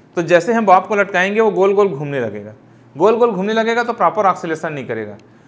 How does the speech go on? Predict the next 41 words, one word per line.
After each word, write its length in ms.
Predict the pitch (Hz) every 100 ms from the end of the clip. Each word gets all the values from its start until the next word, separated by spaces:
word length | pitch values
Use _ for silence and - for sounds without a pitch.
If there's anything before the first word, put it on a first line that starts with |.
| -
तो 60 | 180
धागे 300 | 156 175 214
की 100 | 214
दो 140 | 190
प्रॉपर्टी 460 | 208 208 208 190 208
मैंने 200 | 208 202
बताया, 360 | 208 190 202 220 - - _ -
पहला 280 | 165 175 214
तो 120 | 214
वह 80 | 202
तन्यता 480 | 196 165 165 165 214
रहित 300 | 208 208 208
हो 180 | 208 262 - _ _ 160
और 80 | 170
दूसरा 320 | 165 170 170
ऐंठन 280 | 139 127 143
रहित 340 | 107 110 101
हो। 100 | 107 -
क्लियर? 240 | 180 233 190
ये 100 | 196
बात 220 | 185 175
जानना 260 | 143 151 180
आपको 180 | 175
बहुत 200 | 147 160
ज़रूरी 260 | 139 143 160
है। 160 | 139 175 - _ _ _ _ _ -
दूसरी 280 | 156 185 240
इंपॉर्टेंट 400 | 233 214 220 226
बात 200 | 220 214
यह 80 | 226
है 60 |
कि 100 | 233
दृढ़ 240 | 175 196 233
आधार 440 | 208 185 165 190
से 120 | 220 214
लेके 280 | 214 208
इसका 220 | 208 - 220
जो 120 | 220
केंद्र 360 | - 208 214 190
होता 240 | 151 117
है, 160 | 110